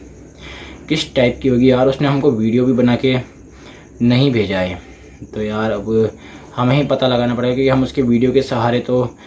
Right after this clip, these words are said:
बिल्कुल भी बैठे नहीं रह सकते। तो देखते हैं फटाफट से कहाँ पर है वो सुपर कार्स और किस टाइप की सुपर कार्स है वो। तो यार एक सेकंड, यहाँ पे ये बंदे को हमें स्नाइपर शॉट से, राइफल से मारना होगा।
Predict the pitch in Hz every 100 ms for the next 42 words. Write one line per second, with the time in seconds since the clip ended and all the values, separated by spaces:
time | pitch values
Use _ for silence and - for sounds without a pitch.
0 | - - - 120 127 139 135 127 117 120
1 | 131 123 120 - 110 113 107 107 104 107
2 | - 110 101 107 104 92 90 - - -
3 | - - 143 - 156 151 - - 123 127
4 | 123 - 135 131 - - - - - -
5 | - - 117 117 113 123 110 113 113 117
6 | - - - 110 117 - 117 113 110 117
7 | 113 92 - - - - 113 110 - -
8 | 117 117 117 - 110 107 120 117 127 139
9 | - - - - - 101 101 104 110 120
10 | 113 - 113 113 107 110 117 117 113 113
11 | 113 110 117 - 113 110 123 127 113 -
12 | 120 120 113 113 110 123 117 120 117 117
13 | 117 113 131